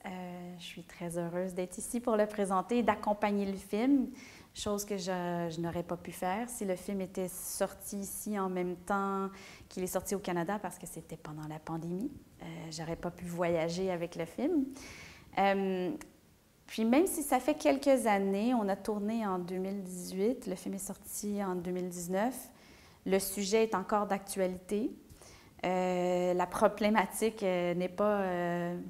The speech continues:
disparue, euh, comme par magie, elle existe encore. Je crois que la grande différence, euh, depuis, je dirais, deux mille dix-huit, c'est la prise de conscience collective.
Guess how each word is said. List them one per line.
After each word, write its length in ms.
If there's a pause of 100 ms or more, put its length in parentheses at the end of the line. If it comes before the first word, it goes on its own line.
(180)
disparue, 880
euh, 120
comme 220
par 180
magie, 400
elle 140
existe 340
encore. 560 (880)
Je 160
crois 220
que 80
la 100
grande 340
différence, 920 (280)
euh, 260
depuis, 480
je 40
dirais, 380
deux 160
mille 320
dix-huit, 640 (500)
c'est 560
la 140
prise 400
de 80
conscience 540
collective. 920